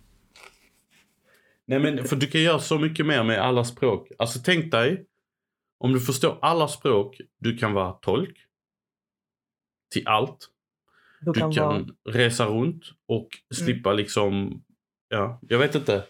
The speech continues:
Speaker 1: Jag tror, jag tror du tjänar mycket mer på att veta alla språk än djur och en katt. Det enda den kommer till, för de har bara primitiva tankar. Jag måste bajsa.
Speaker 2: Hur vet du det?
Speaker 1: Jag måste, ja, vad gör de annars?
Speaker 2: Hur vet du det?
Speaker 1: Är
Speaker 2: Tänk
Speaker 1: de
Speaker 2: så,
Speaker 1: ute och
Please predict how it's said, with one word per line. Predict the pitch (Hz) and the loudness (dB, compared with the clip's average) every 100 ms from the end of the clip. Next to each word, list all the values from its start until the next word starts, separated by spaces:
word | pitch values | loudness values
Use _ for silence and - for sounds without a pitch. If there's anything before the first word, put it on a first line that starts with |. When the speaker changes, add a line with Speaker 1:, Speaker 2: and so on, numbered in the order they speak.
| - | -2
Speaker 1:
Jag | 127 127 | -2 0
tror, | 180 143 | 2 2
jag | 131 131 | 2 0
tror | 156 | -2
du | 135 | -2
tjänar | 123 143 135 | 0 2 2
mycket | 147 151 135 | 2 0 0
mer | 131 | 0
på | 120 120 | 0 0
att | |
veta | 127 120 117 | 0 0 0
alla | 117 | -2
språk | 117 110 107 | -2 -4 -2
än | 104 104 - _ | -6 -8 -18 _
djur | 127 135 135 110 | 0 2 4 2
och | 104 127 | 0 0
en | 104 98 | 0 2
katt. | 117 104 - - - 110 107 | 0 0 -4 -10 -6 -4 -2
Det | 127 135 | 0 2
enda | 180 151 | 4 2
den | 170 156 | 2 0
kommer | 147 | -2
till, | - 143 | 0 -2
för | - | 0
de | 131 | 0
har | 139 | 2
bara | 156 160 | 2 0
primitiva | - 175 135 120 120 | 0 0 0 0 0
tankar. | 120 143 156 156 87 - _ 160 180 190 - - | 2 0 0 -2 -6 -6 _ -20 -16 -12 -12 -4
Jag | - | 2
måste | 107 110 98 | 2 2 0
bajsa. | 101 92 - - - _ | 0 0 -4 -6 -12 _
Speaker 2:
Hur | 185 | 0
vet | 180 180 | 2 2
du | 202 | 0
det? | |
Speaker 1:
Jag | 220 | 0
måste, | 208 - - - _ _ _ _ _ _ - | -2 -8 -16 -20 _ _ _ _ _ _ -2
ja, | 107 104 - | 2 2 -2
vad | 110 123 | -6 0
gör | 139 139 | 2 2
de | 127 131 | 2 2
annars? | 135 104 92 - - _ _ _ _ _ _ _ _ _ | 0 -2 -4 -10 -20 _ _ _ _ _ _ _ _ _
Speaker 2:
Hur | 185 | -2
vet | 196 190 | -2 0
du | 226 | -2
det? | |
Speaker 1:
Är | 208 | 2
Speaker 2:
Tänk | 120 | 2
Speaker 1:
de | 127 | 4
Speaker 2:
så, | 131 | 2
Speaker 1:
ute | 143 | 2
och | 143 | 0